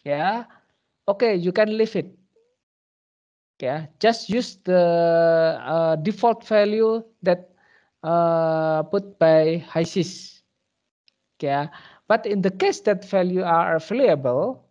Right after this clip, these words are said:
yeah, it's much better that you put the, the correct value following the number in datasheet. Yeah.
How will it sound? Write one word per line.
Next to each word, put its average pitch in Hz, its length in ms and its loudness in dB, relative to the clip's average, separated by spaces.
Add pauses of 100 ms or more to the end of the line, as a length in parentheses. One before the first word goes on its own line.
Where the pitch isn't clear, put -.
yeah, 175 220 0
it's 180 380 -12
much 202 340 -8
better 170 360 2
that 175 300 -2
you 165 160 -6
put 214 460 -4
the, 160 420 2
the - 80 -2
correct 262 380 0
value 160 400 0
following 175 600 0
the 160 340 2 (260)
number 185 420 2
in 180 460 -6 (220)
datasheet. 135 500 -2 (800)
Yeah. 139 300 0